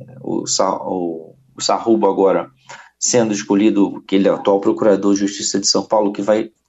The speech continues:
tá em fim de mandato, né? É,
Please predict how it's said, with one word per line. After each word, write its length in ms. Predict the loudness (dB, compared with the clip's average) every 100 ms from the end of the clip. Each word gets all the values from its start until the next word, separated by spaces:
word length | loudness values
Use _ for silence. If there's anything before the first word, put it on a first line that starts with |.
| -4
tá 100 | -2
em 60 | -2
fim 240 | -2 -2
de 100 | 0
mandato, 540 | 0 2 2 0 -2 -2
né? 240 | -4 -4 -12 -20 -20 _ -6
É, 680 | -2 0 0 -2 -2 -4